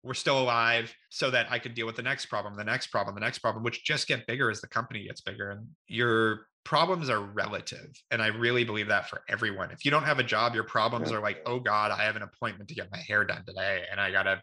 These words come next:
Speaker 1: make it across town." Like, that is a problem to someone that has nothing else going on. And so
Speaker 2: Right.
Speaker 1: again, help, helping your kids work through issues on their own and figure out how to solve things. And Gallup just did a poll that, like, last year was the most anxious, depressed year in the United States history on record.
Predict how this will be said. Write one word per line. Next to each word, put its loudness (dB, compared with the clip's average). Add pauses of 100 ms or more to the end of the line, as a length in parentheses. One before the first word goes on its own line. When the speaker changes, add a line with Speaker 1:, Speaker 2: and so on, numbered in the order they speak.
(100)
Speaker 1:
make 2
it 0
across -2
town." -4
Like, -8 (240)
that 4
is 2
a 2
problem 2
to -2
someone -2
that 2
has 0
nothing -4
else -2
going 0
on. 2 (360)
And -4
so 2
Speaker 2:
Right. 0
Speaker 1:
again, 2
help, -2
helping 0
your -2
kids -4
work -2
through 2
issues 2
on -2
their -2
own 0
and -12
figure 0
out 6
how 2
to 0
solve -2
things. -6
And -10 (420)
Gallup 2
just -2
did -2
a -6
poll 2
that, 0
like, -4
last 0
year -2
was -6
the -10
most -4
anxious, -2
depressed -2
year 4
in -4
the -10
United -2
States -10
history -4
on -4
record. -4